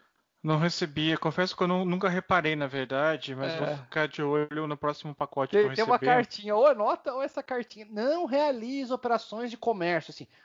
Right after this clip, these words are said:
Speaker 2: você tá vendendo uma camisa, aquela camisa usada, você não realiza operação de comércio, então não precisa pagar I C M S. Só que era engraçado, você entrava lá no Mercado Livre, o cara tinha cinco, cinco mil vendas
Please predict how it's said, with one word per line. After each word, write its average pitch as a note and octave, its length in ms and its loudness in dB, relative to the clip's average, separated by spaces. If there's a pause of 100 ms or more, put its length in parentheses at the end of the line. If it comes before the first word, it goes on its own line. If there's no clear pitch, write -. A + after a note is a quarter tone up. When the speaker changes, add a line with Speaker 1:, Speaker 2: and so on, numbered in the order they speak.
Speaker 2:
você G3 120 -6
tá A3 140 2
vendendo A3 420 -4
uma B3+ 240 -2
camisa, A3 680 -4
aquela F#3+ 180 0
camisa F3+ 280 -6
usada, F3 640 2 (460)
você D#3 160 -12
não C#3+ 80 -8
realiza F#3+ 300 -4
operação C3+ 320 -8
de - 60 -20
comércio, A2 340 -14
então - 100 -16
não C3 60 -16
precisa D3+ 260 -2
pagar D#3 220 0
I - 20 -2
C E3+ 120 -6
M D#3 120 -6
S. B2+ 140 -8
Só A#3 180 2
que A#3 100 0
era B3+ 80 4
engraçado, B3+ 640 2
você - 120 -10
entrava F#3+ 360 2
lá F3+ 140 2
no D#3+ 100 -6
Mercado D3+ 520 -6
Livre, D#3+ 400 -8 (320)
o F3+ 80 -12
cara G#3 200 4
tinha G#3 200 -6
cinco, - 440 -14
cinco F4+ 360 -6
mil G#3+ 240 0
vendas F3 520 0